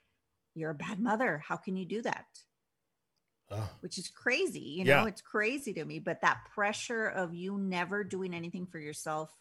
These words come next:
Speaker 1: is there because, again,
Speaker 2: Right.
Speaker 1: what are people gonna think?
Speaker 2: That's so difficult too, because first of all, even just going and engaging the aid of a professional like you is doing something for yourself. And it's,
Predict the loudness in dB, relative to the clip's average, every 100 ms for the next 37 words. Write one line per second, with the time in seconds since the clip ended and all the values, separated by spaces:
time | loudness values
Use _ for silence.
0 | -6 -6 -6 -12 -4 0 0 0 -6 -10
1 | -6 -4 -6 -12 -18 -20 _ _ -20 -14
2 | -8 2 4 4 0 -4 _ 2 2 2
3 | -4 -4 -4 -4 -4 -2 -2 -4 -2 -2
4 | -2 -10 -20 _ _ _ -20 -20 -20 _
5 | _ _ _ 6 8 10 10 10 10 10
6 | 8 8 10 10 10 6 6 6 6 6
7 | 6 8 10 10 8 2 4 4 2 6
8 | 6 8 6 6 2 4 6 6 4 0
9 | 2 2 0 -2 0 0 0 -2 0 -2
10 | 0 0 0 -2 -8 _ -4 0 2 4
11 | 4 4 0 -4 2 2 2 -4 -8 -12
12 | _ _ 0 4 4 2